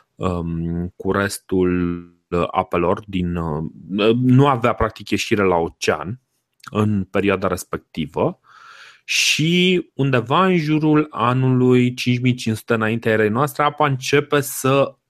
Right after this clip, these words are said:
inunde, uh, Marea Neagră și o aduce până undeva la nivelul de azi. Practic, apa în creștere, pentru că temperaturile sunt în creștere, se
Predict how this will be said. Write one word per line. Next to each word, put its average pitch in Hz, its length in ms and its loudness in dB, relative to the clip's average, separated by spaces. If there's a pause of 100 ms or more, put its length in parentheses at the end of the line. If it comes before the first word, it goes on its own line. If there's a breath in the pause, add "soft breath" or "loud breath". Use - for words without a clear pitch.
(200)
inunde, 120 1000 2 (400 soft breath)
uh, 95 300 0
Marea 101 360 0
Neagră 151 720 2 (260)
și - 220 -6
o 143 40 4
aduce 147 400 0
până 147 300 -2
undeva 131 420 0
la 127 140 0
nivelul 113 440 -2
de 98 80 -4
azi. 80 420 -4 (380 loud breath)
Practic, 107 440 -2
apa 113 340 0
în 101 120 -4
creștere, 127 500 -2
pentru 110 320 -4
că 107 160 0
temperaturile 110 720 -2
sunt - 260 -10
în 92 100 -8
creștere, 127 540 -2
se - 100 -12